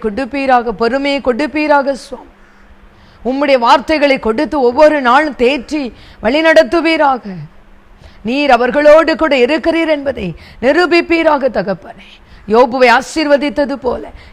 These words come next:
யோசேப்பை ஆசீர்வதித்தது போல, தாவீதை ஆசீர்வதித்தது போல, முடிவில் இவர்களையும் ஆசீர்வதித்து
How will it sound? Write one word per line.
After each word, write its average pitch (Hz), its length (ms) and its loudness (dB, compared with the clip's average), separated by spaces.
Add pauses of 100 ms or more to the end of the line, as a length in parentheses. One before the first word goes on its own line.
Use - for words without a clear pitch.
யோசேப்பை 285 500 0
ஆசீர்வதித்தது 302 880 -2
போல, 233 160 -8 (380)
தாவீதை 294 400 2
ஆசீர்வதித்தது 311 840 0
போல, - 180 -10 (440)
முடிவில் 302 420 0
இவர்களையும் 294 540 2
ஆசீர்வதித்து 311 760 -4